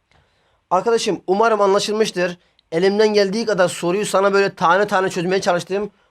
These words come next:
Bu arada cevabımız altmış beş mi yapıyor? Yani bak bir daha söylüyorum arkadaşım. Matematikte soruyu çözmek için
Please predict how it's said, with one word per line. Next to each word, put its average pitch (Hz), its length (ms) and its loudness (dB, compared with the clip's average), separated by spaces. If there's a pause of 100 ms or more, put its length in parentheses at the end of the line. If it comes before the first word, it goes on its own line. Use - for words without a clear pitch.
(100)
Bu 160 160 0
arada 190 160 2
cevabımız 180 320 2
altmış 170 260 -6
beş 220 140 -4
mi 175 60 -4
yapıyor? 135 280 -8 (1000)
Yani 202 200 0
bak 180 160 0
bir 185 60 -6
daha 240 120 2
söylüyorum 208 300 0
arkadaşım. 170 480 -2 (360)
Matematikte 220 680 2
soruyu 202 340 4
çözmek 214 380 2
için 196 380 0